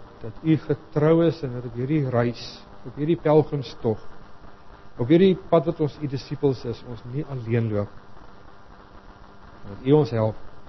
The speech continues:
om 'n prentjie van u te wys, van u liefde, van u deernis, maar ook dat u mense raak sien.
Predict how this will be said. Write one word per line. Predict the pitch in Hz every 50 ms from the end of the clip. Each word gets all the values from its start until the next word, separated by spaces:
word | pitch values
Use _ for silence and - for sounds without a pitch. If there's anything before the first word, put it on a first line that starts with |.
| - - - - - - - - - - - - - - - - - - - - - - - - - - - - - - - - - - - - -
om | - 120
'n | 120
prentjie | - - 160 185 185 175 190 -
van | - 170
u | 160 170 170
te | 147 - 160 139
wys, | 127 120 107 101 92 - - - - - - - - - - - - - - - - - - - -
van | 127 127 139
u | 170 175 175
liefde, | 165 156 170 175 - - - 147 127 117 110 107
van | - 135 131 139
u | 156 151 120 117
deernis, | 147 160 175 175 151 151 135 113 110 - - - - - - - - - - - - - - - - - - - - - - - - - - 123
maar | 117 123
ook | 143 143 143 151 147 - - - - - - - - - - - - - - - -
dat | 139 127 117 -
u | 139 139 143 139 139 131 127 120 113
mense | 120 127 139 143 - - 147
raak | 131 135 135 143 139 -
sien. | - - 107